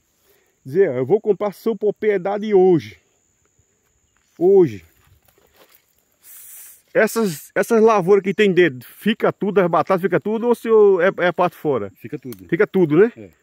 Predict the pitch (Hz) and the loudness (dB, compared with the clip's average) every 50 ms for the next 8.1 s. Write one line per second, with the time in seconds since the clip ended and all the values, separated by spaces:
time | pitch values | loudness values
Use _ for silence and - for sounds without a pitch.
0 | _ _ - 120 104 92 - _ _ _ _ _ _ _ _ _ _ _ _ _ | _ _ -6 -4 -4 -6 -6 _ _ _ _ _ _ _ _ _ _ _ _ _
1 | _ - 135 156 196 202 196 180 185 160 131 110 - 135 151 156 143 143 131 107 | _ -2 2 4 6 6 6 6 6 4 4 0 -2 -2 0 2 2 2 2 0
2 | 87 - _ _ _ _ _ _ _ _ _ _ _ _ _ _ _ _ _ _ | -2 -6 _ _ _ _ _ _ _ _ _ _ _ _ _ _ _ _ _ _
3 | _ _ - 151 180 190 196 185 170 - _ _ _ _ - - 175 143 - 185 | _ _ -2 0 2 2 2 0 -4 -10 _ _ _ _ -10 -6 -6 -4 -2 0
4 | 180 185 170 - - - - 175 175 165 - 190 175 - - 170 160 - 180 180 | 0 0 -2 -4 -6 -6 -4 -4 -4 -4 -4 -6 -6 -4 -4 -6 -4 -2 0 0
5 | 165 156 147 160 165 160 147 127 117 98 - _ _ _ _ _ _ _ _ _ | 0 0 0 0 -2 -2 -2 -4 -6 -10 -12 _ _ _ _ _ _ _ _ _
6 | _ _ _ _ _ _ - 151 165 160 - - 190 180 156 - 185 185 170 - | _ _ _ _ _ _ -10 -10 -10 -4 0 2 2 2 2 0 -2 -2 -2 -2
7 | 190 175 - 190 180 - - 185 185 180 156 139 139 160 175 185 185 165 160 143 | -4 -2 0 -2 -2 -2 -2 -2 -2 0 0 0 0 0 0 0 0 -2 -4 -6
8 | - | -8